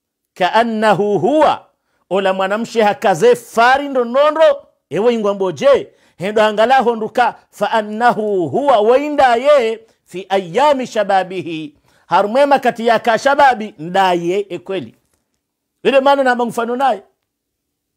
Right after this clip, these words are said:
Sha, lazima jishangaze. Rumbaye. Ah, wambade ya. Eh,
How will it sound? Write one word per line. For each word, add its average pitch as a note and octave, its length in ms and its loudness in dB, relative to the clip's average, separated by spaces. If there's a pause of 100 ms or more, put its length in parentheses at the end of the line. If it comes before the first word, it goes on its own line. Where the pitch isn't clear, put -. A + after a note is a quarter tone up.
(540)
Sha, - 500 -2
lazima C3 380 -2
jishangaze. C3+ 560 -6 (360)
Rumbaye. G#3 1300 0 (320)
Ah, A#3 560 4
wambade C4 960 2
ya. B3+ 320 0 (920)
Eh, D3 280 -10